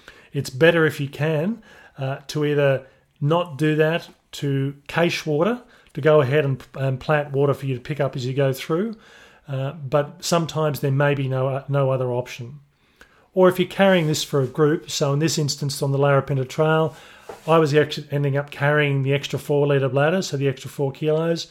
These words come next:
So I managed to offload some of the smaller bits and pieces onto Jill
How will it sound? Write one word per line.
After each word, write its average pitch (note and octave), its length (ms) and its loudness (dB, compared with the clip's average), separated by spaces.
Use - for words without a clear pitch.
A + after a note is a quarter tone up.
So C#3+ 260 2
I C#3 40 4
managed C#3+ 320 0
to D3+ 60 -2
offload C3+ 500 0
some D3+ 160 -2
of C3+ 60 -4
the A#2+ 60 -6
smaller C#3+ 380 0
bits C3 220 -4
and C3+ 100 -6
pieces C3 500 -8
onto C3 220 -4
Jill D3 480 0